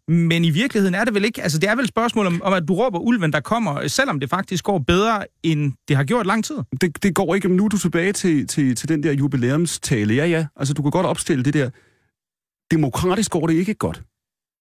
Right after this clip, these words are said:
Speaker 2: Altså, især i vestligt land efter vestligt land efter vestligt land, partisystemets nedbrud. I England har man set et kollaps. Britisk politik er kollapset over to år.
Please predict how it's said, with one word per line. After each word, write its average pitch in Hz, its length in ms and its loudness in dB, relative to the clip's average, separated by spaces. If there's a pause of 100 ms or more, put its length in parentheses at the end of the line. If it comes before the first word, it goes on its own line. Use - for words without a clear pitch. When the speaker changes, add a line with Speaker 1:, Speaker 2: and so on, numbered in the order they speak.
(240)
Speaker 2:
Altså, 143 280 2
især 190 420 0
i 135 200 0
vestligt 180 380 -2
land 170 260 0
efter 147 260 0
vestligt 147 420 -2
land 135 240 -2
efter 135 240 -2
vestligt 143 360 -2
land, 131 180 -2 (260)
partisystemets 147 760 0
nedbrud. 165 480 0 (220)
I 156 180 0
England 180 360 0
har 139 120 -2
man 135 120 0
set 185 180 -2
et 185 100 0
kollaps. 123 600 -2 (320)
Britisk 180 260 0
politik 165 420 0
er 135 60 0
kollapset 110 640 -2
over - 160 -2
to - 220 -8
år. - 160 -10